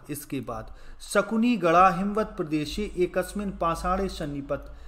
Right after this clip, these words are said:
इसके पश्चात जो शकुनी गण थे, पक्षी थे, उन्होंने हिमवत प्रदेश यानी हिमालय के एकस्मिन माने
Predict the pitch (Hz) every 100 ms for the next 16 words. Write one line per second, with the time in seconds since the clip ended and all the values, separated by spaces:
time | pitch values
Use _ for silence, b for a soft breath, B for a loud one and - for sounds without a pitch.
0 | b b 170 165 - 180 - - 156 175
1 | 175 170 180 156 190 208 156 139 147 -
2 | 143 - - 180 - 107 - - b b
3 | b b b b - 175 196 214 170 185
4 | 214 214 180 156 143 147 139 165 143 151
5 | 151 175 175 - 117 - B B B B
6 | B - 190 190 180 - 185 143 139 143